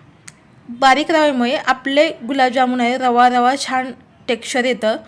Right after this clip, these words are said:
गुलाबजामुनला, त्यासाठी पाव कप रवा टाकायचा आहे बारीक. आता ही मैदा आणि रवा आपल्याला या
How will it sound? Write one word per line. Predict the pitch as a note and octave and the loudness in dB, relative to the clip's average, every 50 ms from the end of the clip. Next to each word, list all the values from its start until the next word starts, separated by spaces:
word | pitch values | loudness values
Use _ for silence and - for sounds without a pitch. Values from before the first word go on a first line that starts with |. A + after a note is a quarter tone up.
| - - _ _ | -20 -20 _ _
गुलाबजामुनला, | A3+ A3+ A#3+ A#3 A3 G#3+ A3 G#3+ G#3 G#3+ | -8 -2 0 0 0 0 -2 -2 -2 -6
त्यासाठी | A3 G#3+ A#3 A#3+ B3 C4 A#3 C#4 | -6 -8 -8 -10 -10 -10 -12 -10
पाव | C4+ - C4 B3 C4 | -4 0 0 0 0
कप | B3+ - A#3+ - B3 | -2 -6 -8 -4 -2
रवा | A#3+ A#3 A3+ | 0 0 0
टाकायचा | A3 A3 A#3 A#3 A#3 A3 G3 F3+ F#3+ G3 | 0 -2 -4 -6 -4 -8 -10 -8 -10 -10
आहे | G3 G3+ | -8 -6
बारीक. | G3 G#3 G3 F#3 G#3+ - - - - - - - - _ _ _ | -6 -6 -6 -6 -8 -12 -16 -20 -20 -20 -20 -20 -20 _ _ _
आता | - A#3 - D4 | -10 -6 -4 -4
ही | D4+ D4 E4 F4+ F#4 - - - - - _ _ _ _ _ _ _ _ _ | -4 -2 -2 -2 -4 -6 -10 -18 -20 -20 _ _ _ _ _ _ _ _ _
मैदा | A3+ B3 C4+ C4+ C4 A#3+ F#3 G#3 G3+ G3+ - G#3 - | -6 -4 -2 -2 -2 -2 -2 -2 -2 -2 -4 -6 -6
आणि | A#3 B3+ C#4+ D4 | -6 -4 -2 -2
रवा | C#4 C#4 B3+ A3 G3 F#3+ F#3 | 0 0 0 0 0 -2 -2
आपल्याला | - - - - - C4 C#4 D4+ | -4 -6 -6 -4 -4 -2 -2 0
या | E4 E4 D#4+ | 0 0 -2